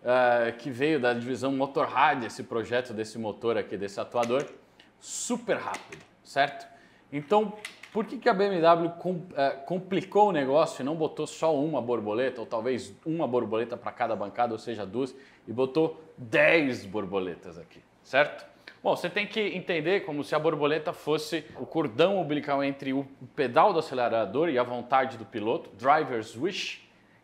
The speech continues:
Inclusive, esse é o nome das tabelas de pedal em qualquer mapa aí de Bosch e Siemens. Driver's wish, o desejo do piloto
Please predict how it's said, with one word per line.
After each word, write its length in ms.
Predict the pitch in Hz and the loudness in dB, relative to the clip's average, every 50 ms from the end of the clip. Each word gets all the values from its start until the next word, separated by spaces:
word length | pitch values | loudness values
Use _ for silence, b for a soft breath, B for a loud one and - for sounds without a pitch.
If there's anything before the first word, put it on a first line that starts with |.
| b _ | b _
Inclusive, 340 | - 117 113 127 135 117 127 | -18 -14 -8 -8 -6 -2 -2
esse 220 | 120 123 120 - | -2 -2 -2 -4
é 20 | 147 | -4
o 60 | 127 | -4
nome 480 | 117 113 117 123 135 165 170 123 107 104 | -2 -2 -2 0 0 0 -2 -2 -4 -4
das 240 | 90 104 101 - | -6 -8 -8 -8
tabelas 640 | - - 113 95 87 107 110 123 131 123 110 104 95 | -8 -8 -8 -6 -2 0 0 0 0 0 -2 -6 -8
de 60 | 101 | -12
pedal 720 | 104 - _ 117 101 90 82 98 98 104 104 104 101 90 87 | -16 -10 _ -8 -8 -6 -4 -2 -2 -2 -2 -6 -8 -12 -14
em 60 | 92 | -14
qualquer 320 | 92 - 104 90 - 131 135 | -12 -10 -12 -8 -6 -6 -4
mapa 420 | 131 104 104 117 117 - - 98 | -4 -2 -2 -2 -4 -4 -8 -8
aí 160 | 87 92 101 | -8 -8 -10
de 160 | 92 82 90 87 82 82 78 78 82 - | -10 -12 -14 -14 -14 -14 -16 -18 -8 -6
Bosch 380 | 101 98 101 101 - - - | -2 -2 -2 -4 -4 -8 -14
e 40 | 92 | -14
Siemens. 560 | - - - 123 135 165 156 143 - - b b b b b b b _ | -14 -12 -8 -6 -6 -6 -8 -10 -14 -18 b b b b b b b _
Driver's 480 | - 120 135 139 139 127 127 107 98 98 | 0 2 4 4 4 2 -2 -4 -6 -6
wish, 240 | 123 139 - - - | -8 -8 -10 -10 -8
o 100 | 135 131 | -8 -6
desejo 720 | 117 131 139 127 104 98 107 135 165 190 180 - 175 180 180 B B B B B B _ _ | -2 -2 -2 -2 -2 -4 -2 0 0 2 0 0 -4 -8 -10 B B B B B B _ _
do 300 | 101 95 117 127 135 127 127 - - | -8 -2 0 0 0 0 -4 -10 -8
piloto 540 | - 170 175 156 139 151 180 131 - - | -4 0 2 2 2 2 0 -2 -6 -10